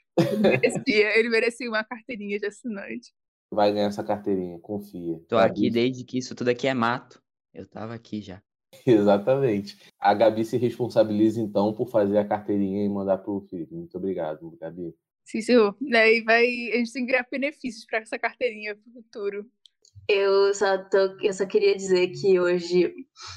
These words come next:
Speaker 4: a abertura não foi feita por mim, não será apresentada por mim esse episódio, porque eu estou, é... Como fala?
Speaker 1: Corongada.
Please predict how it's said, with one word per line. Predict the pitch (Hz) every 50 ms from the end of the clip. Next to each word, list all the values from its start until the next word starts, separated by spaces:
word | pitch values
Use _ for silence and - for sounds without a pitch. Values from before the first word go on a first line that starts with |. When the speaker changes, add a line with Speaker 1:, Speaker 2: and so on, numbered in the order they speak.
| - - - - 175
Speaker 4:
a |
abertura | 175 170 180 180 180 180 180 175 170
não | 170 170 170
foi | 190 185
feita | 180 180 175 170 180 175 175
por | - 190 170 170
mim, | 180 180 170 170 180 185 185 190
não | 185 180 180
será | 180 214 202 185 180
apresentada | 180 - 185 - - 185 175 170 -
por | - 175 170
mim | 175 170
esse | 170 170 -
episódio, | 185 - - 175 170 175 170 175 175 175 - -
porque | - 180 - -
eu | 180 180
estou, | 175 - - 185 180 175 170 170 165 160 160 156 - - _ _ _ _ _ - - - - - - _ _ _ _ _ _
é... | - 170 165 165 165 165 165 160 160 165 160 151 -
Como | 185 180 175 175 -
fala? | - 170 160 156 160 160 - 165 - - _ _ _ _ _ -
Speaker 1:
Corongada. | 311 247 226 240 233 233 - 208 202 202 208 202 214